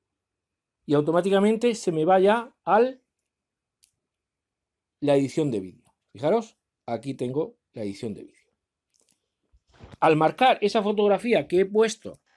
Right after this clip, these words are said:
de Google Foto, han desaparecido las otras que tengo del niño de las pinturas, pero no hay ningún problema. Vamos a verlo de otra manera, que también es válido. Pincho,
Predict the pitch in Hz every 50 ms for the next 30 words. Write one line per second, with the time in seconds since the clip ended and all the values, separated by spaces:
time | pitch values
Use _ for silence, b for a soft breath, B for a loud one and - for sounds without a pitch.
0 | _ - 120 117 123 151 180 190 202 - 247 247 240 - 240 262 - - _ _
1 | _ _ _ _ _ _ _ _ _ _ - 139 156 156 139 135 110 113 107 110
2 | - - 120 113 113 113 110 120 123 117 120 110 - - 117 107 - 123 120 113
3 | 107 107 107 110 123 127 120 113 113 110 - 139 147 269 277 190 131 - _ -
4 | 143 135 147 175 202 196 170 151 135 123 113 107 90 - - - _ _ _ _
5 | _ _ _ _ _ _ _ _ _ - 175 190 190 180 160 151 135 113 104 98
6 | - _ _ _ _ _ _ _ _ _ - 131 120 123 143 151 175 208 233 269
7 | 294 311 330 349 - _ _ _ _ _ _ _ _ - - 113 104 98 113 123
8 | 123 104 92 87 - - _ _ _ _ _ _ _ _ _ _ _ _ _ -
9 | 233 220 190 - - - - -